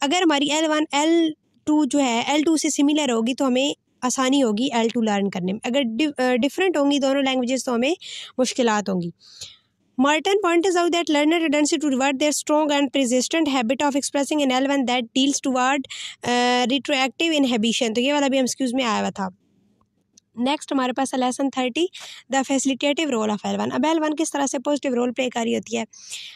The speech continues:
अब चोम्स्की ने न-, अ, चोम्स्की ने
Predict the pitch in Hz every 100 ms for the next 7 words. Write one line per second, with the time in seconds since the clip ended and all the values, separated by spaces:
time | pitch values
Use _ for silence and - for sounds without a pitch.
0 | - 277 269 - - 339 349 - 403 339
1 | 330 330 320 262 269 311 330 311 - 359
2 | 359